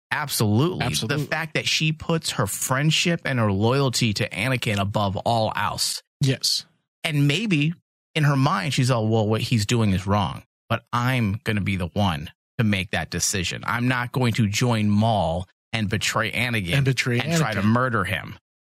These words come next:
Speaker 1: I'm going to investigate and figure out what he said, if what he said is correct." And I'm wondering if that's what we're gonna see in the next two episodes. Now, we know, Dave, based on Star Wars Rebels, unfortunately, we already know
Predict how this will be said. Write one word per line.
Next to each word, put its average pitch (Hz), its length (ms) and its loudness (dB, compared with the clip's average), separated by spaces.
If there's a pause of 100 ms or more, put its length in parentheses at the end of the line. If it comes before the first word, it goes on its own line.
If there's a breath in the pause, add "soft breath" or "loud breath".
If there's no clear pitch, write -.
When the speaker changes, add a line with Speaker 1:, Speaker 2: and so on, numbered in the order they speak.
(120)
Speaker 1:
I'm 131 140 0
going 143 240 2
to 151 120 2
investigate 107 920 0
and 110 160 -2
figure 117 400 0
out 101 200 -2
what 110 280 0 (100)
he 143 120 2
said, 98 580 -2 (100)
if 151 200 0
what 147 180 0
he 127 160 0
said 117 300 -2
is 98 160 -2
correct." 90 440 -2
And 117 120 -2
I'm 170 160 2
wondering 180 480 2
if 110 160 -2
that's 117 260 -2
what 147 80 0
we're 135 100 0
gonna 117 180 0
see 101 480 -2 (540)
in 131 60 2
the 120 60 2
next 110 220 -2
two 110 120 0
episodes. - 480 -4
Now, 139 140 0
we 151 180 0
know, 151 460 2
Dave, 143 520 0 (120)
based 120 300 -2
on 135 140 0
Star 120 300 0
Wars 135 180 2
Rebels, 98 560 2 (600)
unfortunately, 117 760 0
we 101 200 0
already 117 360 2
know 104 540 2